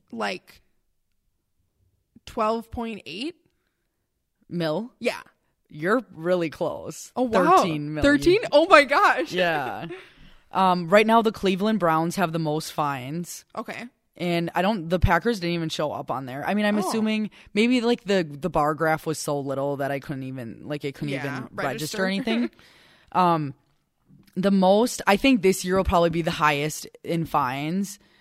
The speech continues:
Speaker 2: because the last ten years, they handed out two hundred and fourteen million dollars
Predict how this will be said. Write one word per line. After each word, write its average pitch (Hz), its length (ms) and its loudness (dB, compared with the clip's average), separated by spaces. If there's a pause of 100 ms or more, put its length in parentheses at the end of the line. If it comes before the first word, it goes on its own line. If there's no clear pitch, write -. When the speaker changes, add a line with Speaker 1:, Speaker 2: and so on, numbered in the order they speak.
(400)
Speaker 2:
because 175 720 0
the 170 160 -4
last 185 380 4
ten 202 320 0
years, 156 640 -2
they 170 160 -2
handed 165 400 -2
out 151 340 0 (100)
two 185 220 -4
hundred 175 240 -2
and 170 120 -4
fourteen 151 500 -6
million 127 420 -8
dollars 71 720 -10